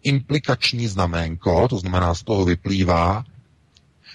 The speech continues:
že jednotlivé supermarkety, nadnárodní řetězce v České republice, všechny ty Lidly, všechny ty Kauflandy, všechny ty Pennymarkety, všechny tyhle ty,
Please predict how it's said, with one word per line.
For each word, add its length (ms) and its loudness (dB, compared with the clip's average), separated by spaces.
že 160 2
jednotlivé 600 2
supermarkety, 840 -2
nadnárodní 640 0
řetězce 440 -2
v 40 -8
České 320 -2
republice, 560 0
všechny 340 0
ty 160 0
Lidly, 460 2
všechny 260 0
ty 100 0
Kauflandy, 840 2
všechny 280 0
ty 100 2
Pennymarkety, 720 0
všechny 340 -4
tyhle 220 2
ty, 280 4